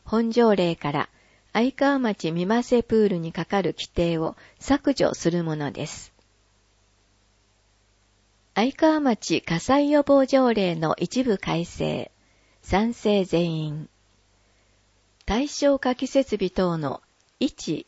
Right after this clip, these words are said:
構造及び管理、並びに対象火器器具等の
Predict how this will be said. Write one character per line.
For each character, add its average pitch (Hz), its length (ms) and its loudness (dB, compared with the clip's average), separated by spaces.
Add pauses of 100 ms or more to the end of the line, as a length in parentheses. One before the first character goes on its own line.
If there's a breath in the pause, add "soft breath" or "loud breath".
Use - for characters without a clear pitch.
構 226 260 2
造 202 440 0
及 226 220 2
び 156 160 -6
管 202 360 -2
理、 135 160 -10 (580)
並 220 240 -2
び 208 140 -2
に 202 200 -4 (280 loud breath)
対 269 220 2
象 269 280 2
火 247 160 -2
器 247 160 -6
器 262 160 -2
具 220 140 0
等 185 260 0
の 151 240 -6